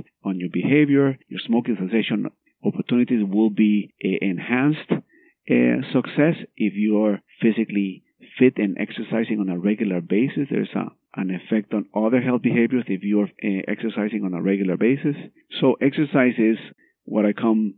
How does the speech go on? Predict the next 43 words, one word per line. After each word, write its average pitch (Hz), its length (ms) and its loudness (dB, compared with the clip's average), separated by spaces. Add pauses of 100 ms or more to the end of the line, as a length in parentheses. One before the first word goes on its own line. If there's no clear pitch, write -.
to 101 100 -4
tell 113 200 6
my 117 180 6
patients, 95 520 2 (580)
my 113 180 2
community, 98 800 0 (540)
and 95 380 -2
the 95 80 -4
challenges 107 480 0 (100)
is, 95 320 0 (480)
one, 104 460 -2
do 107 80 -2
you 101 140 2
have 95 80 0
the 90 80 -4
time 104 260 -2
of, 101 80 -4 (340)
for 110 180 6
exercise? - 500 -6 (680)
Do 110 60 -2
you 98 180 -2
have 101 160 -2 (200)
a 98 120 -8
healthy 110 380 0
environment 98 640 0
and 92 160 -4
neighborhood 95 420 -2
to 101 140 2
exercise? - 480 -6 (280)
Are 95 120 -2
you 101 240 0 (160)
safe 147 240 4
around 98 240 -2
your 90 120 -2
neighborhood? 87 480 -8
So 95 140 -6
those 185 160 2
are - 80 0
the 117 220 0
social 117 180 0
determinants 107 320 0
of - 80 -2
health 98 320 -2